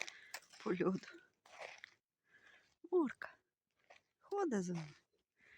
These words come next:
Такий масянь, лютесу ми завели, бо вона така домашня. А ця красунечка ходить за мною. Пішли подивимося, хто там в озері. Мурка, Муркешна.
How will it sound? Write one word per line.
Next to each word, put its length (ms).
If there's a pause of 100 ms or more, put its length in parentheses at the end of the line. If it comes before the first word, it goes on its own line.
(280)
Такий 300
масянь, 580
лютесу 540
ми 140
завели, 480 (1000)
бо 180
вона 260
така 340
домашня. 640 (840)
А 240
ця 360
красунечка 800
ходить 640
за 60
мною. 180 (160)
Пішли 320
подивимося, 640
хто 220
там 260 (640)
в 120
озері. 460
Мурка, 380 (260)
Муркешна. 520